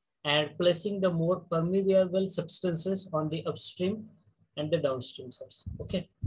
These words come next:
impervious फेस असला पाहिजे त्या धरणांचा, otherwise, uh, the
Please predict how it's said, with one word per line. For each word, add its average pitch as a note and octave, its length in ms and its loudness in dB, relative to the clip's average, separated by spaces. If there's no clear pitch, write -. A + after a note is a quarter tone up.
impervious F3+ 760 6
फेस E3 200 2
असला D#3 220 4
पाहिजे D3+ 340 4
त्या D3 100 4
धरणांचा, C#3+ 500 -2
otherwise, D3+ 480 6
uh, C3 180 2
the C#3+ 140 4